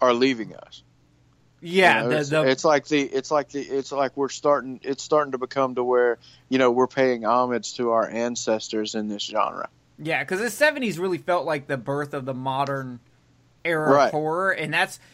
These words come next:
Speaker 2: and so the, the late seventies, early eighties where a lot of these greats, like, came about, and, and unfortunately, yeah, it's time for them to go. It's knocking on death's door. I'm, shit, I'm still surprised Stan Lee's still kicking.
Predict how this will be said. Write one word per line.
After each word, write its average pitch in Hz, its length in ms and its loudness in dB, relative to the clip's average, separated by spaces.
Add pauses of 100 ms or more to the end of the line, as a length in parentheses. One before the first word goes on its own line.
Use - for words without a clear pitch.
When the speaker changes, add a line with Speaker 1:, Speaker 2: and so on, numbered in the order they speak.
(160)
Speaker 2:
and 160 200 -4
so 180 160 2
the, 160 140 -6
the 151 180 -4
late 220 260 -2
seventies, 196 320 -4
early 170 240 -2
eighties 175 240 0
where 147 160 -2
a 139 60 -2
lot 160 180 0
of 156 80 -4
these 139 200 -6
greats, 151 460 -4
like, 135 400 -8 (520)
came 185 240 -2
about, 139 440 2
and, 143 240 -4
and 139 300 -8
unfortunately, 165 800 -4 (280)
yeah, 202 280 4
it's 170 260 -2
time 233 280 -2
for 196 140 -8
them 196 220 -6
to 160 100 -4
go. 151 440 -4 (120)
It's - 520 -10 (400)
knocking 185 420 -6
on 175 180 -6
death's 156 240 -2
door. 175 160 -2
I'm, 190 180 0
shit, - 200 -4
I'm 247 140 -2
still 285 240 -6
surprised 160 320 -4
Stan 180 300 -4
Lee's 233 200 -6
still 143 220 -6
kicking. 180 400 -10